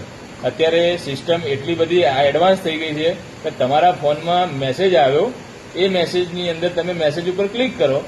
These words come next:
એટલે એની અંદર એ પ્રમાણેના સોફ્ટવેર હોય, એ સોફ્ટવેર તમારો ફોન છે હેંગ કરી નાખે, બરાબર છે? એટલે એ તમને ફોન હેંગ થઈ ગયો, તમારા ફોન અત્યારે શું છે ડિજિટલ યુગની અંદર તમારા મોબાઈલ નંબર સાથે બધું કનેક્ટ હોય છે બેંકનું. એ તમને ક્યાંય પૂછવા નહીં આવવાના કે ભાઈ ફલાણા કે તે.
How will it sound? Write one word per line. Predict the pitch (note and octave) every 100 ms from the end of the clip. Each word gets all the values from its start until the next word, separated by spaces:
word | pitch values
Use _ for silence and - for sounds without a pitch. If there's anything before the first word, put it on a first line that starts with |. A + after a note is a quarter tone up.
| - - D#3
એટલે | E3+
એની | E3+ C#3+ F3+
અંદર | F#3+ G3
એ | F#3
પ્રમાણેના | F#3+ G3 G3 G3+ G3+
સોફ્ટવેર | G3+ F#3+ F#3 G3 F#3
હોય, | C#3 G#2 - - - -
એ | F#3
સોફ્ટવેર | F#3+ G3+ F#3+ G3
તમારો | F#3 F#3+ G3+
ફોન | G3 F3+ G3
છે | G3 G#3
હેંગ | G#3 A3 F#3+
કરી | D3+
નાખે, | B2+ G#2 - - - - - - -
બરાબર | C#3 F3+ G3+
છે? | D3+ G#2 - - - -
એટલે | D3 D3+ G3+
એ | G#3 F#3 G3+ G#3 G3+ -
તમને | F3+ F#3+ G#3 G#3
ફોન | F#3 G3
હેંગ | F#3+ G3 G3
થઈ | G3
ગયો, | G#3 G#3+ A3+ -
તમારા | E3+ F3 G3
ફોન | F#3+ F3 F#3
અત્યારે | D#3 F3+ F#3 G3+
શું | A#3+
છે | A3
ડિજિટલ | E3+ D3+ E3+ F#3
યુગની | F#3 F#3 F#3+
અંદર | F#3 F#3+
તમારા | D3 D3+ F#3
મોબાઈલ | F#3 C#3+ C#3 F3 G#3+
નંબર | G3+ F#3+ G3
સાથે | F#3 D#3+ F3
બધું | D#3 D#3
કનેક્ટ | E3 D#3 D#3+ D#3+
હોય | C#3
છે | C#3
બેંકનું. | B2+ A2 G#2+ G2 - - - - A#2+ -
એ | F3+
તમને | F3+ F3 F#3
ક્યાંય | E3+ G3
પૂછવા | G#3+ F#3+ G3+
નહીં | G3 F#3+
આવવાના | F3 E3 E3
કે | D#3+
ભાઈ | E3+
ફલાણા | E3 D#3+ E3
કે | D#3+
તે. | C#3+ A#2